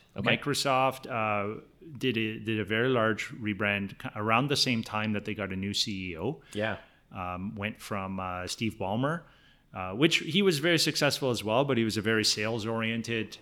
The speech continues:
Speaker 2: um, executive.
Speaker 1: Right.
Speaker 2: And then they went to Nutella and,
Speaker 1: Yes.
Speaker 2: and made a very big different, uh, change, I should say.
Speaker 1: Yeah.
Speaker 2: And they also modernized their, their, uh, C I S, corporate identity system, we
Speaker 1: Yeah.
Speaker 2: say, or,
Speaker 1: <laughs>
Speaker 2: or visual identity.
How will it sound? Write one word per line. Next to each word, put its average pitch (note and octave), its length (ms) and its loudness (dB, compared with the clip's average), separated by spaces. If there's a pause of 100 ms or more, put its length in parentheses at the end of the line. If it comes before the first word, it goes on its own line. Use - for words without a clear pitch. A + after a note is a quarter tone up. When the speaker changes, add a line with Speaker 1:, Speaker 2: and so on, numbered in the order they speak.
(160)
Speaker 2:
um, F#2+ 460 -6 (180)
executive. G#2+ 720 -6 (120)
Speaker 1:
Right. A2 220 0
Speaker 2:
And A2 180 0
then G#2+ 180 0
they G#2+ 120 2
went G#2 220 -4
to G#2 140 -6
Nutella A#2+ 640 0 (100)
and, A2+ 80 0
Speaker 1:
Yes. G#3 400 6
Speaker 2:
and A2 140 2
made A#2+ 160 8
a - 20 4
very B2+ 220 6
big A#2+ 180 2
different, G2+ 320 -6 (180)
uh, F#2 340 -2
change, G#2+ 360 0
I F2 80 -4
should F2+ 200 -10
say. F2 280 -10 (180)
Speaker 1:
Yeah. C3 180 2 (360)
Speaker 2:
And A#2+ 380 2
they C3 160 8
also C3+ 480 4
modernized A#2+ 1000 2 (320)
their, G#2 680 2
their, G2 440 -4 (200)
uh, F2 240 -6 (120)
C - 220 2
I G2+ 180 2
S, G#2 280 2
corporate A#2 320 0
identity G#2+ 460 -2
system, A#2+ 360 -4
we A2+ 80 -2
Speaker 1:
Yeah. F#2+ 60 0
Speaker 2:
say, A#2 220 2
or, G2+ 120 0
Speaker 1:
<laughs> F#2+ 220 -4
Speaker 2:
or F#2 300 -4
visual G#2+ 280 -2
identity. G2+ 500 -6